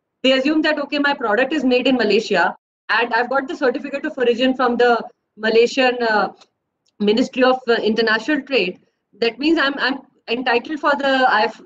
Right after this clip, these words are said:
uh, asean India F T A benefit. But whereas when we do this calculation, we find out that they are actually not entitled for the benefit because they're not meeting the thirty-five percent threshold. Any questions so far?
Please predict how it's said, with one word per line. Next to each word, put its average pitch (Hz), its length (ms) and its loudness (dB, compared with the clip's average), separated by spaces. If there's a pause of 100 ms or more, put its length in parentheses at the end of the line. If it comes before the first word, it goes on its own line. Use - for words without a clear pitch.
uh, 170 260 -8
asean 262 280 -2
India 247 220 0
F 233 200 -2
T 262 100 -2
A 247 40 -2
benefit. 269 440 -4 (380)
But 233 140 2
whereas 254 420 2
when 254 180 -6
we 262 100 -8
do 311 200 -10
this 370 180 -8
calculation, 247 600 -4
we 240 140 -12
find 240 260 -2
out 247 280 0
that 240 180 0 (480)
they 233 100 6
are 254 140 4
actually 254 380 -4
not 294 200 0
entitled 269 400 -4
for 269 120 -4
the 254 100 -4
benefit 262 360 -4
because 262 240 -4
they're 226 120 0
not 247 220 0
meeting 226 280 -4
the 233 80 0
thirty-five 202 400 -8
percent - 340 -20
threshold. - 220 -20 (1800)
Any 240 240 0
questions 269 500 -2
so 294 200 -6
far? 339 180 -10